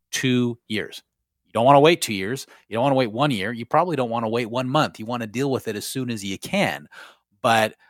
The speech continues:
unless they're making an amazing severance offer to you, right, unless it's an offer that you really should accept, then that deadline is meaningless. So should you speak to an employment lawyer before the deadline? Yeah,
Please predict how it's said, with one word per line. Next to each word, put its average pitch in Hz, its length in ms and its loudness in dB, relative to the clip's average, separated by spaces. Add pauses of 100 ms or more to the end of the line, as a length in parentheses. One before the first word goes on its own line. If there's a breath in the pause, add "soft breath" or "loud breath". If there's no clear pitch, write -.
(260 soft breath)
unless 131 460 0
they're 139 240 0
making 127 340 -6
an 117 100 -6
amazing 156 760 -4
severance 165 440 -2
offer 95 300 -4
to - 160 -14
you, 110 240 -20
right, 92 140 -12
unless 123 220 -14
it's - 120 -8
an 117 80 -4
offer 131 380 2
that 107 160 -6
you 101 160 -10
really 127 300 -2
should 113 200 -6
accept, - 640 -6 (380 soft breath)
then 143 100 2
that 165 220 2
deadline 175 340 0
is 156 140 -6
meaningless. 156 640 -2 (220 loud breath)
So 143 340 4
should 123 200 -6
you 120 120 -4
speak - 280 -2
to 170 80 -2
an 151 60 -2
employment 139 420 -2
lawyer 139 180 0
before 127 280 -4
the 120 100 -10
deadline? 139 360 -6 (160)
Yeah, 208 200 -2